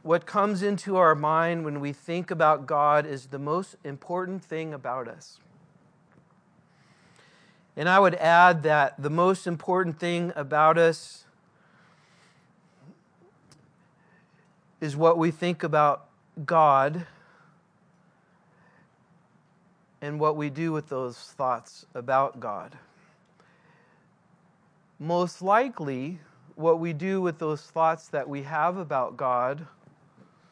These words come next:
are going to be the result of having the most correct thoughts about God. In other words, if we were to think correctly about God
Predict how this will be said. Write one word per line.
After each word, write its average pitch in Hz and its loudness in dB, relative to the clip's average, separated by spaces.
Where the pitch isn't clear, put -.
are 156 2
going 175 -2
to 170 -10
be 165 -8
the 156 -8
result 160 -2
of 143 -14
having 156 -4
the 139 -8
most 151 -8
correct 151 -6
thoughts 180 -4
about 123 -12
God. 170 -20
In 165 -2
other 180 2
words, 156 -2
if 156 -10
we 196 -2
were 202 2
to 156 2
think 175 -10
correctly 170 -2
about 151 -2
God 147 2